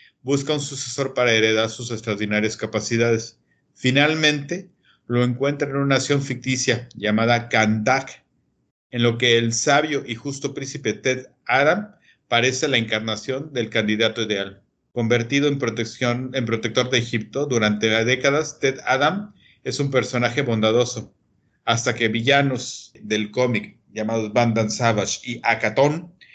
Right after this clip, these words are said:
destruyen, eh, Kandak con el Orben de Ra. El cataclismo provoca que el héroe enloquezca y al final, para evitar que pudiera hacer daño,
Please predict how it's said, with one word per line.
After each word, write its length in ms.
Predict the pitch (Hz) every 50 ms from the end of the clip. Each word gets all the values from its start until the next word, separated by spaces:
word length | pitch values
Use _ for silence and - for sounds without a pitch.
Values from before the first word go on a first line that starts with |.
| - _ _ _
destruyen, 800 | - 123 120 - - - 139 139 139 143 147 160 165 170 - - - _ _ _ _ -
eh, 280 | 123 120 117 113 113 113
Kandak 520 | - 131 131 139 151 160 156 - - -
con 180 | - 120 113 113
el 140 | 113 117 120
Orben 280 | 120 123 120 127 123
de 100 | 120 120
Ra. 420 | 113 110 135 147 143 139 - - _ _ _ _ _ _ _ _ -
El 140 | 135 127 123
cataclismo 760 | 143 139 139 139 139 170 185 185 185 190 208 226 226 - _ _ _ _ _ _ -
provoca 460 | 135 131 131 135 156 156 165 175 -
que 240 | - 151 135 139 143
el 120 | 139 127
héroe 300 | 135 143 147 151 156 156 147 -
enloquezca 840 | 131 127 123 123 123 113 113 - 156 156 156 - - 120 113 113 -
y 80 | 117 117
al 80 | 110
final, 360 | 107 127 127 135 143 151 151
para 160 | 143 147 135 120
evitar 300 | 113 113 113 135 135 -
que 100 | - -
pudiera 320 | - 120 113 117 123 127
hacer 400 | 127 - - 131 123 120 120 117
daño, 420 | 123 131 143 156 170 196 214 214